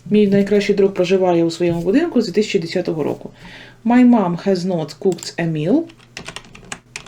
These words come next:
Has not cooked a meal. Е, е, since Sunday. Моя матуся не готує з, з неділі.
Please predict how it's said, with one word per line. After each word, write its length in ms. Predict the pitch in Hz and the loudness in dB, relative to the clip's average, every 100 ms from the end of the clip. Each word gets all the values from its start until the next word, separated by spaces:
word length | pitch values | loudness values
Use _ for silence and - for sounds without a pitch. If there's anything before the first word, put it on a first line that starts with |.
| - - - - - | -20 -18 -18 -14 -4
Has 80 | 196 | -4
not 380 | 202 190 175 - _ _ - | 0 -2 -2 -8 _ _ -6
cooked 380 | 202 165 - - _ - | -4 -4 -6 -20 _ -8
a 80 | 180 | -4
meal. 380 | 165 147 247 330 - - - - - _ - - - _ _ _ _ _ - | -2 -2 -2 -4 -12 -16 -16 -20 -20 _ -18 -16 -20 _ _ _ _ _ -6
Е, 40 | 196 | -6
е, 400 | 185 185 180 180 - - 160 170 170 | -4 -8 -8 -8 -10 -10 -6 -4 -4
since 580 | 170 - 214 233 240 - - - - - - - - - - - - - 208 | -2 2 4 4 0 -10 -14 -14 -14 -20 -16 -14 -12 -12 -12 -10 -10 -4 0
Sunday. 440 | 190 170 151 - - - - - - - _ - - - - - - | 2 0 -2 -4 -8 -16 -16 -14 -16 -16 _ -20 -12 -12 -12 -16 -6
Моя 140 | 202 196 | 0 0
матуся 320 | 196 277 233 | 2 2 4
не 100 | 208 | 4
готує 400 | 180 175 220 202 | 2 0 2 2
з, 80 | - 180 170 | -2 -6 -4
з 240 | 160 165 | -6 -6
неділі. 500 | 170 175 165 143 - | -6 -2 -2 -4 -8